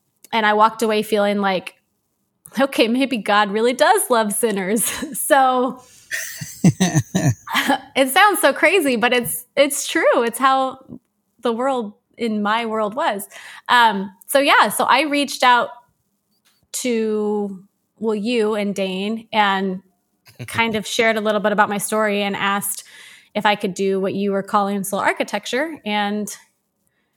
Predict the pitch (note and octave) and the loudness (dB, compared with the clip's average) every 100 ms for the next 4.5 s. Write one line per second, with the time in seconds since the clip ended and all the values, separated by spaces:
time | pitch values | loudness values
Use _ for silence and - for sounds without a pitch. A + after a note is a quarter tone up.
0 | _ _ _ _ _ _ _ _ _ F#3 | _ _ _ _ _ _ _ _ _ -2
1 | G#3 B3+ - F3+ G3+ G#3+ G#3+ G#3+ G3 _ | 0 2 0 -4 -6 -4 -2 -4 -8 _
2 | _ - F#3+ G#3+ G3+ - G#3+ A#3+ - G#3 | _ 0 2 2 0 -2 -2 -2 -4 0
3 | F#3+ G#3 - G3 G3+ E3+ G3+ A3 G#3 G#3 | 2 2 0 -4 -4 0 0 0 -2 -6
4 | - F3+ F#3 F3 | -4 -2 -2 -6